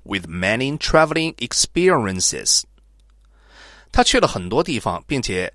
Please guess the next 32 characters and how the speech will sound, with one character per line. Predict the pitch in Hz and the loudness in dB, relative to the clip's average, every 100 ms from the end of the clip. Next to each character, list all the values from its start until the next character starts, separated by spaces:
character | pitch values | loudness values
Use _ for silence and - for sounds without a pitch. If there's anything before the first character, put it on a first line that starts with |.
| - | -6
是 | - 127 | -4 -2
一 | 120 | -2
个 | 123 110 92 | 0 0 0
有 | 95 90 | -2 -2
着 | 120 110 | -2 -2
很 | - 113 85 82 | -2 -4 -6 -6
多 | 110 147 151 | 0 2 2
旅 | 110 98 87 | -2 -10 -8
行 | - 104 127 | -6 -6 -6
经 | - 202 220 | -4 -2 -2
历 | 214 131 | -4 -4
的 | 92 - | -6 -8
旅 | - 92 | -8 -8
行 | - 98 | -6 -8
者。 | 85 - _ _ _ _ _ _ _ _ _ _ - - - | -10 -12 _ _ _ _ _ _ _ _ _ _ -20 -20 -12
Many | 104 139 220 117 71 - - - | -2 2 2 2 -4 -20 -20 -8
修 | - 170 185 | -2 2 4
饰 | - 113 - | 2 -2 -6
可 | - 123 202 | -4 0 0
数 | - 87 | 0 -4
名 | 87 92 | -6 -6
词， | - 71 - _ _ _ | -6 -8 -18 _ _ _
所 | - 202 | 2 2
以 | |
后 | 180 226 | 4 0
面 | 143 - | -2 -6
只 | - 104 | -6 -4
能 | 95 156 | -2 0
是 | 139 80 - _ _ - | 0 -2 -6 _ _ -4
experiences， | 143 - - 185 190 151 110 104 104 71 - - - _ _ | -2 -2 0 2 2 2 -2 -2 -2 -4 -4 -4 -4 _ _
经 | - 180 175 180 | -2 0 0 -2
历。 | 185 | -4